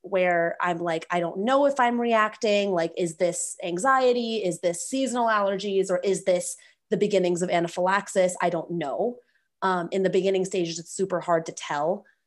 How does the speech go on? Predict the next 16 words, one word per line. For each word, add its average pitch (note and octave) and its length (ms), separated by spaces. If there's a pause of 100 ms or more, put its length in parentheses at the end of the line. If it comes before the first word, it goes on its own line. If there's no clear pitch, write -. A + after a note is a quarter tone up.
(220)
So F#3+ 360
my G3 160
pulse A3 240
oximeter, F#3+ 760
it, F#3 240 (140)
you G3 120
know, D#3 220
it - 60
keeps - 220
track D#3+ 180
of D#3 80
my E3 100
pulse. C4+ 460
It'll E3+ 180
tell E3+ 220
me, E3 380